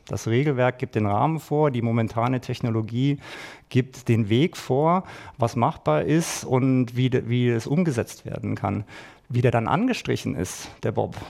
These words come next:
die künstlerische Seite sozusagen, das ist dann, äh, etwas, was wahrscheinlich nicht so schnell reproduziert werden kann. Das ist dann jede Generation anders. Ähm, aber der Rahmen des Regelwerks,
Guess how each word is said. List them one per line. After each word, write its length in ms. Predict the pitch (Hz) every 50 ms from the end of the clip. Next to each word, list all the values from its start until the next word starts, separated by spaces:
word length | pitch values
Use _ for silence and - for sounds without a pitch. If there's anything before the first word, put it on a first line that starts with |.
| - - - - _ -
die 80 | 131
künstlerische 800 | - - - 156 202 - - - - 117 120 139 131 - - 107
Seite 340 | 98 98 87 104 104 - 117
sozusagen, 640 | 107 107 98 - - 110 104 101 101 101 101 101
das 180 | 104 113 123 -
ist 160 | 139 - -
dann, 540 | 120 113 117 120 120 117 117 120 120 120 117 123 135 -
äh, 400 | 117 113 113 113 113 113 110 104
etwas, 260 | - - 127 117 -
was 160 | 120 113 -
wahrscheinlich 260 | 123 - - 117 113
nicht 140 | 123 185 202
so 100 | - 214
schnell 220 | - - 147 123 113
reproduziert 720 | 107 107 - - 120 117 113 104 107 - - 123 117 120
werden 240 | 113 110 110 120 117
kann. 220 | - 113 107 107
Das 160 | 104 104 -
ist 100 | 113 -
dann 300 | - 110 110 110 107 107 - - - - - -
jede 220 | - 117 113 120
Generation 640 | 107 117 107 110 104 101 101 - - - 107 104 107
anders. 480 | - 135 170 156 113 98 - - - - - - - - - _ -
Ähm, 460 | - 110 110 107 107 104 110 117 113 - -
aber 560 | 98 104 104 110 104 101 104 104 104 110 117 - - - - - - _ _ -
der 320 | - - - 113 110 101 90
Rahmen 500 | 92 98 117 135 151 165 165 165 156 139
des 240 | 120 110 110 -
Regelwerks, 1000 | 113 117 135 160 180 170 151 147 139 143 143 147 147 147 - - - - - -